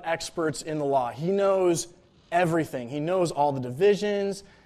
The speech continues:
He's trained. He, he's, he's studied it extensively. He knows.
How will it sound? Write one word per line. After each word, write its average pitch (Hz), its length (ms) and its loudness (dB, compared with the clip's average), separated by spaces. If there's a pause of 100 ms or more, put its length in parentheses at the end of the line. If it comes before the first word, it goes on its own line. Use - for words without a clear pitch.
(120)
He's 156 300 0
trained. 202 640 0
He, 165 200 -2
he's, 147 400 -2
he's 151 200 -4
studied 208 400 4
it 185 140 6
extensively. 202 1000 2 (840)
He 226 240 2
knows. 175 440 0